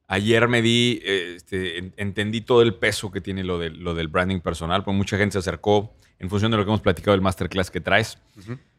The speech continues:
Speaker 1: Eh, al rato platicamos un poco de cómo inclinarlo, pero para los que no saben, eh, Humberto está en una masterclass que para cuando ya salga este episodio ya s-, ya se dio, pero pueden acercarse con nosotros porque está dando un curso con el Instituto once justamente de cómo utilizar su marca personal.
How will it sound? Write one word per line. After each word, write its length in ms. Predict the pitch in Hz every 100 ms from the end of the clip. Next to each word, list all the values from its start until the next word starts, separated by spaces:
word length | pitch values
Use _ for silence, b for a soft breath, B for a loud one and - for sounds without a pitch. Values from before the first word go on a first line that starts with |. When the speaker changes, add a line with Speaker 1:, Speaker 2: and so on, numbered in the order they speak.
| _ _ _ _ -
Speaker 1:
Eh, 320 | 110 107 104
al 80 | 110
rato 200 | 127 147
platicamos 420 | 131 107 120 131
un 80 | 131
poco 240 | 127 120
de 120 | 123 101
cómo 380 | 131 131 127
inclinarlo, 580 | 117 107 110 135 156 175
pero 180 | 147 127
para 140 | 127
los 100 | 120
que 100 | 110
no 100 | 135
saben, 400 | 147 175 180 180 - _
eh, 260 | 117 113 113
Humberto 720 | 127 143 143 156 147 - - -
está 220 | 101 131
en 60 |
una 100 | 135
masterclass 420 | 131 131 127 165 147
que 80 |
para 160 | 101 101
cuando 240 | 104 98
ya 80 | 110
salga 220 | - 117
este 100 | 113 98
episodio 320 | 95 110 107
ya 180 | 104 104
s-, 220 | - -
ya 140 | 110
se 180 | 101 123
dio, 340 | 131 127 139 -
pero 160 | 95
pueden 320 | - 107 113 -
acercarse 680 | 92 - 107 101 120 104 113
con 120 | 110
nosotros 320 | 101 101 107
porque 180 | - 90
está 140 | - 104
dando 160 | 107
un 40 | 98
curso 480 | 104 95 - 98 - b b
con 200 | - 135
el 100 | 139
Instituto 480 | 117 95 87 104 98
once 180 | 107 107
justamente 480 | 98 101 104 98 101
de 100 | 90
cómo 220 | 101 101
utilizar 600 | 98 95 82 - 87 92 - b b b
su 160 | -
marca 400 | 92 90 - 92
personal. 500 | 87 80 76 76 78